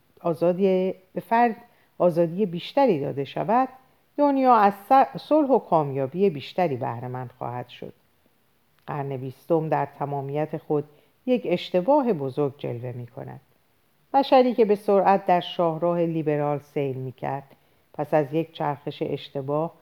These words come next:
از یک بنبست سر درآورد و اکنون باز به تابستان هزار و نهصد و چهارده بازگشته است. برای او هشت دهه و سه جنگ جهانی دهشتناک لازم بود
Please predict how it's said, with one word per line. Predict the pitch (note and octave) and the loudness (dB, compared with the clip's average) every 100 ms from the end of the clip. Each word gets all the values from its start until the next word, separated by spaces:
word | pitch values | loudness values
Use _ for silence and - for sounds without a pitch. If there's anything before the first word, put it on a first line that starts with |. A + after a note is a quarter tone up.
| _ _ - | _ _ 0
از | A#3+ G3+ | 2 4
یک | G#3+ G3 | 2 2
بنبست | E3 D#3+ D3 D3 C3+ - | 0 0 2 0 -2 -6
سر | C3+ B2 | -8 -6
درآورد | B2 B2 B2 B2 B2+ _ _ _ _ _ _ - | -6 -8 -8 -10 -12 _ _ _ _ _ _ 2
و | |
اکنون | E3+ E3+ - A3+ A#3+ A#3 _ _ - | 4 4 0 0 0 -4 _ _ -4
باز | A3+ D4+ C#4 | 6 8 8
به | A3+ | 4
تابستان | A3 G#3 F#3 F3+ - F#3 | 4 4 2 0 2 2
هزار | F#3+ F3+ D#3 G3 B3 | 2 -2 2 2 4
و | |
نهصد | F#3+ C#3 - D3 | 0 -2 -4 -6
و | C3+ | -4
چهارده | C3 D3 B2+ C3 C3+ E3 F#3 - _ _ _ | -8 -6 -4 -4 -2 -2 -2 -6 _ _ _
بازگشته | - C3+ A#2+ B2 B2 - - | -4 -4 -4 -10 -10 -12 -12
است. | B2 - _ _ _ _ _ _ _ _ | -12 -14 _ _ _ _ _ _ _ _
برای | B3+ A#3 A3+ A3 | 4 6 6 6
او | G3+ G3+ | 4 4
هشت | G#3 G#3 - | 2 2 0
دهه | F#3 F3 F3+ F3+ | -2 2 2 2
و | E3 | 2
سه | - F#3 | -4 -6
جنگ | F3 F3 E3+ E3 | -2 -2 0 -4
جهانی | E3 D#3 D3+ C#3+ D#3+ | -2 -4 -2 -6 -6
دهشتناک | D3+ C#3+ - C3+ C3 C#3+ C#3 C3+ C3+ | -4 -4 -4 -10 -8 -8 -10 -10 -8
لازم | A#2+ A2+ A#2+ B2 | -8 -6 -10 -8
بود | A#2 | -12